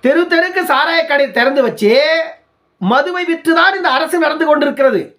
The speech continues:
அந்த மதுவை தடை செய்ய வேண்டும் என்று தமிழ்நாட்டுல மருத்துவர் ஐயாவும் அன்புமணி ராமதாஸ் அவர்களும் அவர்கள் என்னென்னவெல்லாம் முன்னெடுப்புகளை செய்ய முடியுமோ அத்தனையும் செய்து விட்டார்கள்.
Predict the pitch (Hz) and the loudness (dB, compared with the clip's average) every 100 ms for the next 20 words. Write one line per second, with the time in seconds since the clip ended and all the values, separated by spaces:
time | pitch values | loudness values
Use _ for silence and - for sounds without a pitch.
0 | 185 226 226 214 190 254 330 311 - 226 | -4 -4 -2 -2 0 0 0 -2 -2 -2
1 | 277 285 262 226 208 185 170 165 226 277 | 0 0 2 0 0 0 0 0 2 2
2 | 302 - - _ 185 277 311 302 302 294 | 0 -6 -18 _ -2 0 2 2 2 0
3 | 254 226 220 196 226 269 233 196 226 269 | 0 0 0 0 0 0 0 -2 -4 -6
4 | 254 - _ 233 302 349 330 302 277 285 | -8 -14 _ -4 -2 -2 0 0 0 0
5 | 269 247 247 240 269 320 240 233 226 190 | 0 0 -2 0 0 2 0 0 -2 0
6 | 220 269 302 311 311 302 330 370 277 285 | -2 0 0 0 0 0 2 2 0 -2
7 | 285 - 269 254 226 247 269 240 262 285 | -2 0 0 0 0 0 0 -2 -2 0
8 | 220 - 330 349 339 330 320 294 269 233 | -2 -2 0 0 0 -2 0 0 0 0
9 | 180 | -2